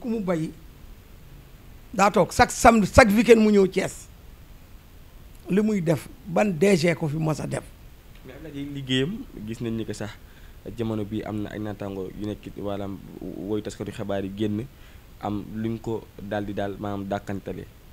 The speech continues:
Speaker 2: Tey jii est-ce que loolu maanaam di nga ko gëm?
Speaker 1: Mooy lan? Luñ ko dàkkantale?
Speaker 2: Yenn journal yi génn bind ci moom.
Speaker 1: Ñooñu
Speaker 2: Wax, wax ci liggéeyam.
Speaker 1: ñooñu pour liggéeyam. Abdoulaye Dièye li muy liggéey, ma wax la benn affaire. Aéroport yi, bu mu ko jëlee ba tey, ana Ndar, fan yi ñu inauguré ko.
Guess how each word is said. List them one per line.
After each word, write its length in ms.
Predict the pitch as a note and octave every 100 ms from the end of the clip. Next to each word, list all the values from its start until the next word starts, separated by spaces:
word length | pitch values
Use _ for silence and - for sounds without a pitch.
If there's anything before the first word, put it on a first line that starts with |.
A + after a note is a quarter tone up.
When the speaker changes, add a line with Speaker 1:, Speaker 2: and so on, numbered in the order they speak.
| - - -
Speaker 2:
Tey 140 | C3+ C#3
jii 160 | C3+ -
est-ce 100 | -
que 80 | C3
loolu 260 | A#2+ G2+ - - - -
maanaam 260 | G2+ G2+ G2
di 140 | G2
nga 60 | G2
ko 80 | F#2+
gëm? 140 | E2 - - - - - - -
Speaker 1:
Mooy 80 | F3
lan? 140 | D#3 F3 -
Luñ 120 | D#3+
ko 80 | -
dàkkantale? 580 | - - - - G2 C#3 B2
Speaker 2:
Yenn 180 | B2+
journal 300 | A#2+ A#2 A2+
yi 80 | A2
génn 200 | G#2+ A2
bind 200 | G#2 G#2+ G2+
ci 80 |
moom. 160 | G2+ F#2 - - - G2
Speaker 1:
Ñooñu 160 | G2
Speaker 2:
Wax, 100 | - D3+
wax 180 | A2 -
ci 80 |
liggéeyam. 340 | A2 G#2 G#2+ F#2 - - -
Speaker 1:
ñooñu 260 | G3 D#3+ - - - - - - -
pour 100 | F3+
liggéeyam. 360 | F#3+ F3 D3+ C3+
Abdoulaye 260 | E3+ G3+ G#3
Dièye 140 | F#3
li 100 | F3
muy 140 | G3 G#3+
liggéey, 280 | F#3+ D#3 C3 - - - -
ma 120 | F3+
wax 160 | F#3+ F#3
la 60 |
benn 200 | F3 F3
affaire. 240 | D#3 C3+ D#3+ - - - - - - - - -
Aéroport 400 | F3+ G3+ G3+ B2
yi, 60 | A#2+ A2 - -
bu 80 | D#3
mu 80 | F#3+
ko 100 | F#3+
jëlee 280 | F3 E3+ D#3+
ba 100 | D3+
tey, 160 | C#3+ -
ana 180 | E3+ E3
Ndar, 160 | D#3+ - -
fan 180 | - F#3+
yi 60 | F#3
ñu 180 | F#3+ G3+
inauguré 320 | F3+ D3+
ko. 60 | C#3+